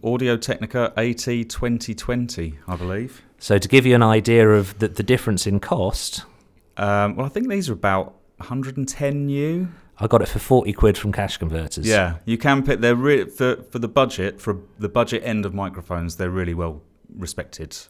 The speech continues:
Speaker 2: I've
Speaker 1: the
Speaker 2: used it for
Speaker 1: twenty twenties.
Speaker 2: lots. I mean, not just for these podcasts. I've recorded tons of vocals with it. It's, it's a, for forty quid, I think it's,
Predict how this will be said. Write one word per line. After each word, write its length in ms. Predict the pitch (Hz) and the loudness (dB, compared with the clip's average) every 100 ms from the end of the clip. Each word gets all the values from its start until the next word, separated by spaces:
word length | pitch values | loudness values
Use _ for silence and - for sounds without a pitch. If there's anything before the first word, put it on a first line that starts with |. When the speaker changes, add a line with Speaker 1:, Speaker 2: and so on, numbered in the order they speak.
| - | -6
Speaker 2:
I've 200 | - 110 | -4 -2
Speaker 1:
the 60 | 101 | 2
Speaker 2:
used 220 | 107 85 | 2 2
it 40 | |
for 120 | 101 90 | -2 2
Speaker 1:
twenty 120 | 101 | 4
twenties. 160 | 104 92 | 4 2
Speaker 2:
lots. 160 | - | 0
I 40 | 101 | 2
mean, 280 | 101 98 110 | 2 0 0
not 180 | 107 87 | -2 0
just 160 | 92 | -4
for 80 | - | -2
these 140 | 92 | -4
podcasts. 580 | - 104 - 104 104 - | 2 2 2 0 0 0
I've 120 | 98 90 98 | -4 -4 -6
recorded 500 | 92 104 92 87 - | -2 0 0 -4 -6
tons 240 | 107 101 | 0 0
of 80 | 87 | 0
vocals 460 | 92 90 - 90 92 | 0 -2 -4 -8 -6
with 120 | 90 | -4
it. 200 | 90 - - | -6 -8 -14
It's, 200 | - 101 | -12 -8
it's 220 | 101 - | -6 -6
a, 120 | 90 - - - - - | -6 -10 -20 -20 -20 -14
for 100 | 98 | -10
forty 320 | - 92 78 | -4 -4 -6
quid, 280 | - 85 76 | -8 -8 -6
I 40 | 80 | -6
think 180 | 85 | -6
it's, 120 | 78 | -8